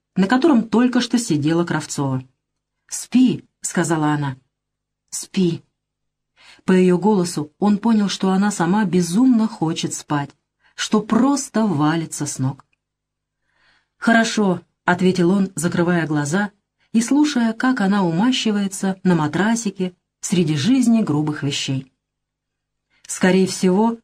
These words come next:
думал Юрай, — я помираю. Интересно, что мне это не страшно. Я нахожусь в пограничной области, вижу тех, кого уже нет. Нет Кравцовой, нет, видимо,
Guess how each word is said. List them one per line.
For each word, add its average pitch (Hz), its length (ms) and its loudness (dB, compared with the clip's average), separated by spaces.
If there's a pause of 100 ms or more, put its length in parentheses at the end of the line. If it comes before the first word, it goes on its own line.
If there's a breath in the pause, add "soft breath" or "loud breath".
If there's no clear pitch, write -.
думал 170 320 2
Юрай, — 160 420 0 (440)
я 175 240 0
помираю. 160 640 2 (840)
Интересно, 214 580 4
что 185 220 0
мне 170 220 4
это 185 120 0
не 180 140 4
страшно. 147 560 -4 (800 loud breath)
Я 220 160 4
нахожусь 233 500 0
в - 60 -20
пограничной 233 640 2
области, 143 520 -4 (360)
вижу 233 300 4
тех, 285 260 0
кого 156 260 0
уже 156 200 0
нет. 143 280 -4 (460)
Нет 240 320 4
Кравцовой, 160 720 -2 (420 soft breath)
нет, 254 320 4
видимо, 226 440 2